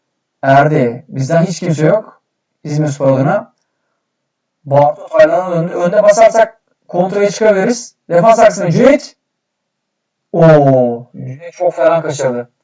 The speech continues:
Vallahi gol oldu sandım başta. Hemen şu oyuncu değişikliğini yapalım.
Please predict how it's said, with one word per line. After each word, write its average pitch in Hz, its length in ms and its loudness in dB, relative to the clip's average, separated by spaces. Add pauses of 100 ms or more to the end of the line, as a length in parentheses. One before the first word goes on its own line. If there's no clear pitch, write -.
(960)
Vallahi 156 240 0
gol 160 220 0
oldu 156 160 -2
sandım 135 320 -4
başta. 135 260 -4
Hemen 208 300 0
şu 180 140 -6
oyuncu 170 160 -4
değişikliğini 156 360 -4
yapalım. 190 440 0